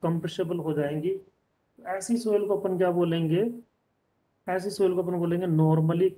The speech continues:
consolidated soil which are loaded first time in the history to the present,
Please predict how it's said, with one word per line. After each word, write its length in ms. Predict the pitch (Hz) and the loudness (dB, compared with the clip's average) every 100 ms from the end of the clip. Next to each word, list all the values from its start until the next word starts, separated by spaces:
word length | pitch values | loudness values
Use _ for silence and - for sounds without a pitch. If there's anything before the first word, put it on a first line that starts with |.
| - | -4
consolidated 920 | 156 156 160 156 160 160 170 165 - | -2 0 0 0 0 -2 -2 -4 -10
soil 220 | 135 127 120 - _ 156 143 | -10 -8 -10 -16 _ -8 -2
which 280 | 185 - 160 | -2 -4 -4
are 300 | 156 160 156 | -2 0 0
loaded 280 | 156 180 | 0 -2
first 360 | 196 - 180 175 - | -2 -4 -4 -4 -2
time 200 | 165 165 | -2 0
in 80 | 160 | 0
the 140 | 160 | 0
history 460 | 160 - - 202 247 240 _ _ _ _ _ _ _ _ _ _ _ 165 | 0 -4 -2 0 0 -4 _ _ _ _ _ _ _ _ _ _ _ -2
to 80 | |
the 120 | 165 180 | 0 0
present, 380 | 175 151 151 165 | -2 -4 -4 -4